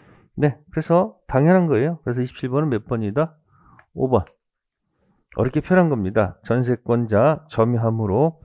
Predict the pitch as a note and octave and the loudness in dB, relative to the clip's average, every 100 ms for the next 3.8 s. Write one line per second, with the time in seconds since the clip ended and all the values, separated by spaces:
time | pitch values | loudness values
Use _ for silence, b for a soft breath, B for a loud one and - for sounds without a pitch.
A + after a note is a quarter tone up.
0 | b b b - - D#3 D3+ D3 - D3+ | b b b -14 -4 0 2 0 0 0
1 | D3+ C#3 C3+ C3 B2+ A2 G#2 G#2+ C3+ - | 0 0 0 0 0 2 2 0 -2 -4
2 | C3 D#3 D#3 D3+ C3+ - _ _ b b | -4 0 0 2 0 -4 _ _ b b
3 | b b _ _ - B2+ D3+ | b b _ _ 0 2 2